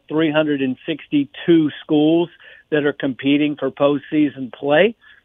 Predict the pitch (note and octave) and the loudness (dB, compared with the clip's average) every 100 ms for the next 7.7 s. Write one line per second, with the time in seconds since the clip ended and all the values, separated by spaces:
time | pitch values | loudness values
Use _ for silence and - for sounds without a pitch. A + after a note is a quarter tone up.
0 | _ - F3 D#3+ - D#3 D#3+ - D#3+ D#3 | _ -2 0 0 -2 0 0 2 0 0
1 | D3+ B2 E3 D#3 C#3+ C3 B2 E3+ F3 D#3 | -2 -2 0 2 0 -4 0 4 4 2
2 | D#3+ D#3 - - C#3 A#2+ F3 G3 _ _ | -2 -2 -10 -12 -10 -6 -4 -6 _ _
3 | _ - E3+ D#3+ _ _ D3+ D#3+ - - | _ -2 0 0 _ _ -2 -2 -2 -4
4 | F#3+ F#3 E3+ C#3+ - _ _ D#3+ D3+ C#3 | 0 0 0 -2 -6 _ _ 0 0 -2
5 | - D#3 - F3 D#3+ D3+ E3+ D3 C#3 B2+ | -4 -6 0 0 0 0 0 0 -4 -2
6 | D#3 D#3+ D#3+ C#3+ C3+ D3+ - - D#3 C#3+ | 2 4 4 0 -2 -6 -6 -4 -2 0
7 | D3+ - C#3+ F#3 D3+ C3 | 0 -2 -4 -2 0 -2